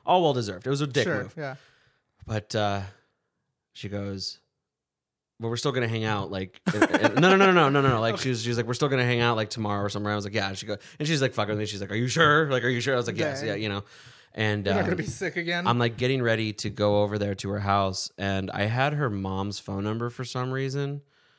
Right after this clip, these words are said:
Speaker 1: and her mom was like, "Can you go on the way over to the house? Can you stop by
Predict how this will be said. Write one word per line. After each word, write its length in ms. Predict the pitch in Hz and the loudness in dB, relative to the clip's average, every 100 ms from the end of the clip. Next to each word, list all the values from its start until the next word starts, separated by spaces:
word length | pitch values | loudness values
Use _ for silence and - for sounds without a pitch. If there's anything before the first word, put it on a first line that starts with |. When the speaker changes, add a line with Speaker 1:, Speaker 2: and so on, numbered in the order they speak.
| _ _ _ _ - | _ _ _ _ -4
Speaker 1:
and 460 | 110 107 101 101 - | 0 0 0 -4 -6
her 180 | 101 104 | -6 -4
mom 420 | 104 107 107 104 | -2 0 0 -2
was 180 | 101 92 | -4 -6
like, 520 | 98 95 95 - - _ _ _ _ _ _ _ _ _ _ | -6 -8 -8 -12 -20 _ _ _ _ _ _ _ _ _ _
"Can 160 | - 120 | -8 -4
you 120 | 131 | -2
go 440 | 139 147 147 143 135 | 0 2 2 0 -2
on 140 | 117 117 | -2 -2
the 80 | |
way 340 | 117 117 113 117 | 0 2 2 2
over 320 | 110 107 107 | 0 0 -2
to 80 | 104 | -4
the 80 | 101 | -4
house? 280 | 98 98 95 | -2 -2 -2
Can 120 | 101 | -6
you 60 | 98 | -6
stop 300 | 95 104 104 | -2 -2 0
by 480 | 104 107 104 101 | 0 0 0 -2